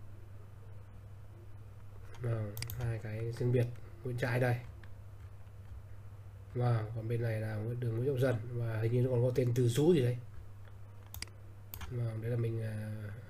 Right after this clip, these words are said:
mình đi thì mình thấy như vậy, đúng không? Và ảnh là như vậy. Rồi, đúng không? Chúng ta quay lại.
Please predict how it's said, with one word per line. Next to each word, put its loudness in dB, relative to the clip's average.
mình 2
đi 8
thì 8
mình 8
thấy 6
như 6
vậy, 4
đúng 0
không? 2
Và -2
ảnh -4
là -6
như 0
vậy. -2
Rồi, 8
đúng 2
không? 4
Chúng 0
ta -2
quay 4
lại. 2